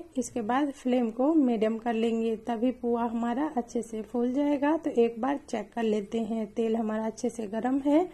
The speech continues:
और बैटर को जैसे ही डाला, आप देख सकते हो फटाक से ऊपर आ गया है, मीन्स हमारा पोहा का बैटर तैयार है। अब पोहा त-, डालने का भी तरीका आनी चाहिए। मैंने इस तरीके से फैलाते हुए पोहा डाला है, तो ये वाला पोहा नहीं फूलेगा।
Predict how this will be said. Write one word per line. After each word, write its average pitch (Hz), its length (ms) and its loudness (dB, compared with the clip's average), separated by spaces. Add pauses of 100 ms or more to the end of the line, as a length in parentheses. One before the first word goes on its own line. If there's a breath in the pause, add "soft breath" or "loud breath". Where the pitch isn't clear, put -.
(460 loud breath)
और 233 160 2
बैटर 262 360 4
को 302 160 2
जैसे 262 320 4
ही 254 120 2
डाला, 247 280 0
आप 214 200 -4
देख 247 200 4
सकते 269 360 0
हो 330 100 6 (100)
फटाक 233 340 -2
से - 200 -2
ऊपर 240 340 -2
आ 214 140 -2
गया 220 280 -2
है, 214 300 -2
मीन्स 240 320 0
हमारा 226 320 -2
पोहा 226 280 -2
का 226 160 -4
बैटर 226 340 -2
तैयार 233 420 0
है। 294 200 4 (540 loud breath)
अब 233 240 0
पोहा 277 300 6 (100)
त-, 254 440 -8
डालने 240 380 2
का 320 120 4
भी 320 140 2
तरीका 247 400 0 (100)
आनी 226 280 4
चाहिए। 220 480 -2
मैंने 247 300 2
इस 294 120 0
तरीके 294 320 2
से 294 160 0
फैलाते 277 500 2
हुए 262 160 2
पोहा 247 320 0
डाला 240 300 0
है, 302 300 4
तो 320 120 2
ये 247 140 4
वाला 220 240 0
पोहा 240 300 0
नहीं 247 260 6
फूलेगा। 220 640 0